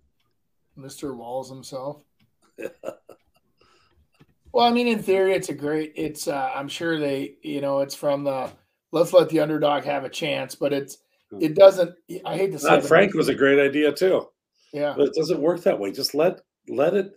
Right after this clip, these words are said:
Speaker 2: happen, and it, it'll work. It just, uh, everyone tries to, like, push it somewhere. I mean, there's always loopholes around it. I mean, there's always loopholes, and then
Speaker 1: Well,
Speaker 2: people
Speaker 1: back,
Speaker 2: figure
Speaker 1: back in
Speaker 2: out.
Speaker 1: the old days, the municipalities that had trouble with,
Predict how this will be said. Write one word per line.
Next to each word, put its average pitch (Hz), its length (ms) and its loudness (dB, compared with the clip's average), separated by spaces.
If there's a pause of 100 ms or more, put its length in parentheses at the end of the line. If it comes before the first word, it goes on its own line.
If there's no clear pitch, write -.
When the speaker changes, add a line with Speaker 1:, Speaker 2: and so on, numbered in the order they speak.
(120)
Speaker 2:
happen, 120 520 -8 (640)
and 135 120 -6
it, 139 220 -6
it'll 131 240 -2
work. 143 420 -4
It - 180 -16
just, - 380 -12
uh, - 200 -20 (800)
everyone 151 240 -2
tries 120 340 -2
to, 139 100 -4
like, 107 220 -2 (220)
push 139 240 -6
it 113 100 -8
somewhere. 107 240 -10
I - 40 -8
mean, 131 220 -2 (280)
there's 151 160 0
always 160 600 2
loopholes 127 540 -4
around 113 360 -4
it. 78 120 -14 (300)
I - 20 -12
mean, 120 140 -4
there's 117 160 -4
always 160 500 -4
loopholes, 98 500 -10 (360)
and 123 80 -6
then 139 160 -2
Speaker 1:
Well, 226 160 0
Speaker 2:
people 233 120 0
Speaker 1:
back, 247 140 6
Speaker 2:
figure - 180 -4
Speaker 1:
back 240 200 0
in 233 60 -2
Speaker 2:
out. 190 60 -8
Speaker 1:
the 170 60 2
old 190 200 4
days, 165 200 -2
the 147 80 -8
municipalities 160 800 -4
that 139 100 -12
had 139 240 -8
trouble 147 540 -4
with, 131 360 -8